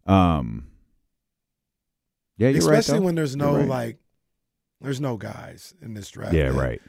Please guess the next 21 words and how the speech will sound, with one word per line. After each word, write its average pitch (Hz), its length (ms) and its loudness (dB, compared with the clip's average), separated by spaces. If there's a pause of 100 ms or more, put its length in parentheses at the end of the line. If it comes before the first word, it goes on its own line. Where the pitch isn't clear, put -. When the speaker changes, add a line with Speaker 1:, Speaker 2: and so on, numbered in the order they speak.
(220)
Speaker 1:
right. 64 180 -6
Speaker 2:
that 123 440 -6
people 127 260 -2
have 107 140 -4
known 113 260 -2
for 104 180 -8
years. 101 480 -6 (460)
There's 139 160 0
some 147 100 -2
good 123 200 -2
ball 117 180 0
players, - 300 -14
but 117 100 -10
no, 120 300 -2
no 117 200 -6
guys 107 360 -4
that 104 160 -10 (180)
you 117 80 -12
think 104 180 -10
are - 40 -14
franchise. 107 680 -10